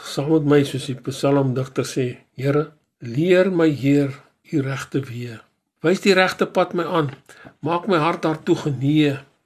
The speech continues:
om met lus daarop te gaan," as so ou liedjie ook, nie. Want Jesus nooi jou, ook langs hierdie weg, hier op die radiostasie, sy kinders, om langs hierdie weg, Ou Testamentiese wydingsweg, Nuwe Testamentiese heilsorde, jou lewe totaal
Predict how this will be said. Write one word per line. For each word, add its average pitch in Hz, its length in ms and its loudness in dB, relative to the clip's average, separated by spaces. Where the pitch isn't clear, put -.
om 151 160 -4
met 147 140 -4
lus 117 500 -4
daarop 147 300 -4
te 139 80 -12
gaan," 139 180 -6
as 135 140 -8
so 151 140 -4
ou 151 100 -2
liedjie 127 380 -2
ook, 135 180 -8
nie. 131 180 -10
Want 113 180 -10
Jesus 202 360 -2
nooi 208 280 2
jou, 135 200 -2
ook 180 180 2
langs 190 220 0
hierdie 180 240 -4
weg, 156 220 0
hier 160 100 4
op 160 100 -2
die 170 100 2
radiostasie, 147 840 -2
sy 139 200 -6
kinders, 139 440 -6
om 156 160 -4
langs 180 320 0
hierdie 185 200 -2
weg, 147 360 0
Ou 180 180 2
Testamentiese 175 800 -4
wydingsweg, 139 680 -4
Nuwe 175 280 0
Testamentiese 165 960 -6
heilsorde, 147 840 0
jou 151 160 2
lewe 160 400 4
totaal 156 800 -2